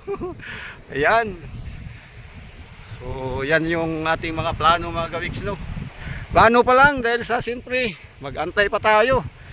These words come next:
Tatlong taon na lang, three years, para tayo ay siyempre mag-retire na. At dito na nga tayo. Balang araw, sana ay siyempre manalangin, magdasal kay Lord na abot pa tayo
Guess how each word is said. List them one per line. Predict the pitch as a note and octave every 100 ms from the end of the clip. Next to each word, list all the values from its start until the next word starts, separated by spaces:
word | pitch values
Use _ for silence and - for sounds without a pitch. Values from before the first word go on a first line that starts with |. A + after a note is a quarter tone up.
| - - - - - -
Tatlong | C#3 C3+ E3+ F#3+ F#3+ F#3+
taon | F#3 G3 A3+ A#3
na | A3+
lang, | C4+ C#4 C4
three | G#3+ G#3 A3
years, | A#3+ C4 B3+ -
para | C#3+ D3 D#3
tayo | E3+ D#3+ E3+ F3
ay | F3 F3+ F3 D3 - - - - - - - -
siyempre | D3+ D#3 E3 G#3
mag-retire | F#3 E3 E3+ E3+ D#3+ E3+ F#3+ F#3+ F#3+ G3
na. | A#3+ C4+ - - - - - - - A2
At | -
dito | C3+ C#3 D#3+
na | D#3+
nga | D#3+ D#3+ E3
tayo. | E3 G3 G#3 - - - - - -
Balang | B2 B2+ C#3
araw, | D#3+ F3+ A3 A#3+ G#3 D3+
sana | - C#3 D#3+ F3+ E3
ay | E3 F3 E3+ D#3+ - - - - - -
siyempre | C#3+ D3 G3 G3 F3 D3+ C3+ C#3+ -
manalangin, | E3 F#3+ G3+ A#3+ C4 C4
magdasal | A3+ G3 G#3 B3 C#4 C4
kay | A#3+
Lord | A#3+ C#4+ C4 A3+
na | A#3 A#3+
abot | B3 B3+
pa | B3+
tayo | B3